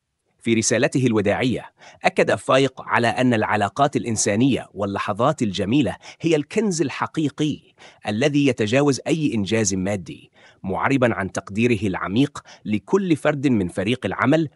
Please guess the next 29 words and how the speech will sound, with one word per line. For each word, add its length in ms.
وجمهوره 680
الوفي، 580
كما 280
وجه 360
الشكر 360
الخاص 480
لكبار 440
الشخصيات 600
في 60
القناة 420
الذين 440
ساعدوه 720
ووقفوا 600
إلى 160
جانبه 480
طوال 400
رحلته. 380
الفصل 440
التالي 500
في 160
مسيرة 500
فايق 280
المهنية 520
ينقله 460
إلى 160
قناة 420
اس 260
اس 280
سي، 280